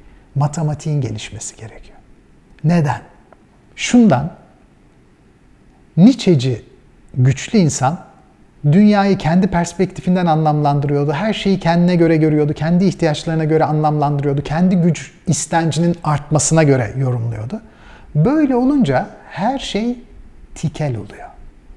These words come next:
Kişiye özgü. Hani demin yaprak meselesini konuşmuştuk. İdeal yaprak, geriye kalan bütün yaprak.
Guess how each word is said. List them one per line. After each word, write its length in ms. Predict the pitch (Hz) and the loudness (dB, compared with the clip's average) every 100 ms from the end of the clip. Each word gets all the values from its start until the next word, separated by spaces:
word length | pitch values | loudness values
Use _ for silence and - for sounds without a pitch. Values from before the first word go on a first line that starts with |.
| - - | -20 -14
Kişiye 400 | - - 151 123 | -8 -6 -2 -4
özgü. 320 | 104 - - - _ - - - | -4 -12 -16 -20 _ -20 -20 -4
Hani 240 | 143 139 | -2 0
demin 240 | 143 147 | 0 0
yaprak 460 | 143 143 - 139 - | 2 0 0 -2 -2
meselesini 460 | 131 135 127 - 127 | -4 -2 -4 -4 -6
konuşmuştuk. 540 | 123 117 110 - - | -8 -8 -12 -16 -8
İdeal 320 | 147 143 131 | -4 -2 -2
yaprak, 400 | 131 120 165 170 | -4 -4 -6 -2
geriye 260 | 139 139 127 | -2 0 -2
kalan 300 | 131 143 127 | -2 0 -2
bütün 180 | - 117 | -4 -8
yaprak. 300 | 107 - | -8 -14